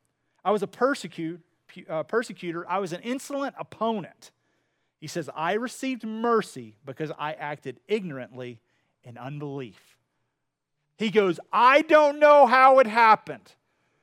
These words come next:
He goes, "I was a murderer. In my zealousness, I did anything for Yahweh, the God of Israel.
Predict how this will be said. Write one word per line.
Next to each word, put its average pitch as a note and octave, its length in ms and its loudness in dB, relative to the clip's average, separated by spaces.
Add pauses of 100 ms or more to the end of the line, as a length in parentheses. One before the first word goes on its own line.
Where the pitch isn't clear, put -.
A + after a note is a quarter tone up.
(220)
He A#3+ 120 0
goes, B3+ 260 6
"I B3 180 8
was B3 140 4
a G#3+ 60 0
murderer. G#3 800 2 (840)
In A#3+ 180 -2
my C4+ 240 4
zealousness, A3+ 680 4
I A3+ 160 4
did A3+ 200 0
anything A3+ 800 0
for G#3+ 160 -2
Yahweh, A3+ 560 4
the F3 80 -4
God B3 340 4
of A3+ 80 -4
Israel. G3+ 480 -2